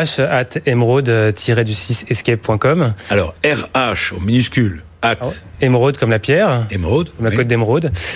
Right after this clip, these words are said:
Speaker 1: Tiret du six escape, s'échapper, point com.
Speaker 2: Très bien.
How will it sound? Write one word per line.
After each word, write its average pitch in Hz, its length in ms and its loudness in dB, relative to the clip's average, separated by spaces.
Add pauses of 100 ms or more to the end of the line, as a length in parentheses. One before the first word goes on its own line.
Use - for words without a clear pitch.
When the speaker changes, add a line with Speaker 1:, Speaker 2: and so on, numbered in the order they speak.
(120)
Speaker 1:
Tiret 135 240 2
du 123 120 2
six - 380 0
escape, 143 460 0 (120)
s'échapper, 117 540 0 (260)
point 110 120 -4
com. 110 220 -4 (480)
Speaker 2:
Très - 160 -2
bien. 90 160 -2